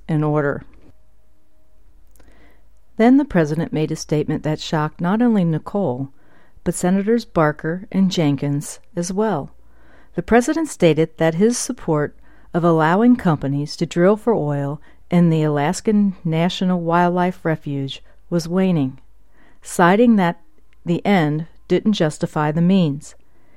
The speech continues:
He felt that the short-term goals were not worth the cost. He continued saying America's only true answer to the crisis was to lose its dependence on oil,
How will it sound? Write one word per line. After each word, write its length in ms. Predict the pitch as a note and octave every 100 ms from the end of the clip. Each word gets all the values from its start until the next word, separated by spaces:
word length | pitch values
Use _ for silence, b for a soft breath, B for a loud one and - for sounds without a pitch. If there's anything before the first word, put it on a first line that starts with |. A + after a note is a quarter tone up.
| b b
He 140 | A3+
felt 320 | A3 B3+ C4 -
that 220 | A3+ -
the 100 | G3+
short-term 760 | - G#3 G#3+ G#3+ - G#3 G3+ G3
goals 500 | F3 D#3 D3 D3 - b b b b
were 140 | F#3
not 240 | F#3 G3 F3
worth 240 | F#3+ G3
the 100 | F#3+
cost. 580 | - G3 C#3+ D3+ - - - - - - - - - - -
He 140 | A#3
continued 560 | B3+ A#3 C#4 C4+ A#3 G3+
saying 340 | G#3 G3 G3
America's 720 | F3+ F#3+ G#3 G3 F3+ E3+ D#3+ -
only 340 | G3 A3 A#3 A3
true 540 | - G#3 G#3 G#3 G#3+
answer 520 | - F3+ F3 - D3
to 120 | D3+ D3+
the 100 | D#3+
crisis 600 | - E3 D#3+ - C#3 -
was 200 | D3+ -
to 140 | D#3+
lose 300 | E3+ G3+ G#3+
its 140 | A3
dependence 580 | - B3 E3+ D3 D3 D3+
on 160 | D#3+ E3
oil, 380 | F#3 E3+ C3